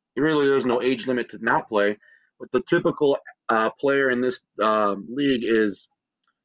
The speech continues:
a freshman through senior in college. Uh,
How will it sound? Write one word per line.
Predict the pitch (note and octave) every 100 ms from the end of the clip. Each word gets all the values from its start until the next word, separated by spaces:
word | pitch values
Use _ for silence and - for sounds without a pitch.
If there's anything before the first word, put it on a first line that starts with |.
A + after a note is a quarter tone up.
| _ _ _ _ -
a | -
freshman | - C#3 B2+ C#3 B2+
through | C3+ A2+
senior | - B2+ A#2+
in | A2 G#2
college. | G2 F#2 E2 - - _
Uh, | - G2 G2 G2+